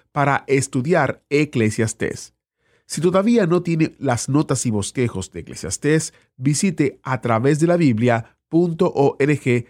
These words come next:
barra notas para suscribirse. A través de la biblia punto org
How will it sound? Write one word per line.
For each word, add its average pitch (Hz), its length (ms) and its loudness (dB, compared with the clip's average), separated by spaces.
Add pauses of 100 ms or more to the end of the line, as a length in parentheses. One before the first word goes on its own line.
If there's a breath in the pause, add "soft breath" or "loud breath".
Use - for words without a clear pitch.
(160 soft breath)
barra 107 440 0
notas 113 520 0
para 95 280 0
suscribirse. 120 840 -2 (560)
A 98 120 -8
través 117 380 0
de 131 60 2
la 131 100 2
biblia 64 520 -4 (260)
punto 147 480 0
org 127 720 2